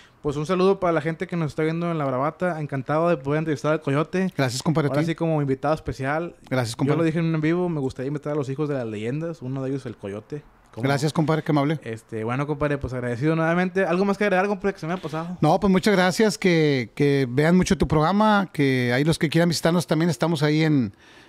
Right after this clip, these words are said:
Speaker 2: en nuestra página de, en nuestro canal de YouTube, eh, Norteños de Oro, o Arnulfo el Coyote Blanco, así me buscan.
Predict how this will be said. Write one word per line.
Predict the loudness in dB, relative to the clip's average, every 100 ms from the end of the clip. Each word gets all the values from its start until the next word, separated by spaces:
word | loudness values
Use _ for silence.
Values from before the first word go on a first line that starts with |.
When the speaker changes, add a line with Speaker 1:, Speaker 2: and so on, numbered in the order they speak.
| -2
Speaker 2:
en | 0
nuestra | 2 0
página | 0 0 4 4 4 2 0 -4
de, | -2 0 0 0 0 0
en | 0
nuestro | 0 0
canal | 2 2
de | 2
YouTube, | 2 2 2 2 0
eh, | 2 2
Norteños | 2 2 2 4
de |
Oro, | 4 4 2 -4 -20 -20 -4
o | 0
Arnulfo | 2 2
el | 0
Coyote | 0 2
Blanco, | 2 2 2
así | 2
me | 4
buscan. | 4 2 2 2